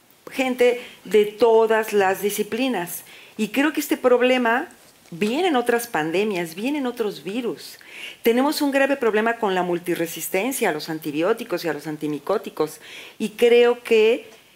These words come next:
eh, como estos, estos ejemplos, y es, no es un problema nacional, es un problema internacional. Y en ese tipo de temas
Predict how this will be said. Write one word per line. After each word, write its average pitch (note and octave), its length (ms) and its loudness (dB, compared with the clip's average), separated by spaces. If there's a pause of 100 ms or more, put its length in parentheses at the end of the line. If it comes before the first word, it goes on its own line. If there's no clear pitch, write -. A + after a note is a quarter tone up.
(200)
eh, E3+ 380 0
como F3+ 220 0
estos, G#3 400 -6
estos A3 300 0
ejemplos, A3+ 400 -2
y A3+ 160 2
es, A#3+ 80 2
no C4 120 4
es C#4+ 140 -2
un D4 100 0
problema B3 420 2
nacional, G#3+ 640 -4
es A#3 220 -2
un C4+ 140 -2
problema A3 720 2 (460)
internacional. F#3 1080 0 (460)
Y G#3+ 240 2
en A#3 140 4
ese D4 300 0
tipo A3 680 -4 (440)
de G#3 480 4 (160)
temas A3 580 0